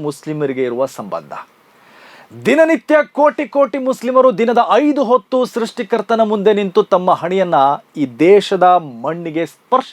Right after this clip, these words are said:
ಮಾಡ್ತಾರಲ್ಲ, ಅದುವೇ ಈ ಭಾರತಕ್ಕೂ ಮತ್ತು ಇಸ್ಲಾಮಿಗಿರುವ ಸಂಬಂಧ.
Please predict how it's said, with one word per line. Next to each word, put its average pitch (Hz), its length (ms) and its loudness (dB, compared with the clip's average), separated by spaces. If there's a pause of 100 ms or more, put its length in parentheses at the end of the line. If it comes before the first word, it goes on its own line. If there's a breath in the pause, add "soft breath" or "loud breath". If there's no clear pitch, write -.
(120)
ಮಾಡ್ತಾರಲ್ಲ, 98 500 -6 (720 loud breath)
ಅದುವೇ 320 240 2 (100)
ಈ 311 40 0 (180)
ಭಾರತಕ್ಕೂ 269 600 0
ಮತ್ತು 262 220 -4 (140)
ಇಸ್ಲಾಮಿಗಿರುವ 214 680 0 (120)
ಸಂಬಂಧ. 117 340 -14